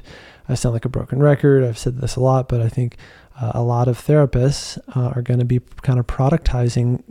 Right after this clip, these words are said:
their therapy. Let's say you're really good at treating, uh, insomnia,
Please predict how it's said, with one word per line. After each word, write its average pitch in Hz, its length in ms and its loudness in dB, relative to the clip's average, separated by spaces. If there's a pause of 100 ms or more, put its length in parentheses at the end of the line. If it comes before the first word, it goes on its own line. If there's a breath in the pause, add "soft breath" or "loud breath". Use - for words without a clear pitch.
(120)
their 120 160 0
therapy. 131 520 0
Let's - 160 -4
say 143 120 0
you're 131 80 4
really 135 200 4
good 131 140 4
at 131 100 0
treating, 127 460 0 (100)
uh, 131 60 0
insomnia, 139 760 0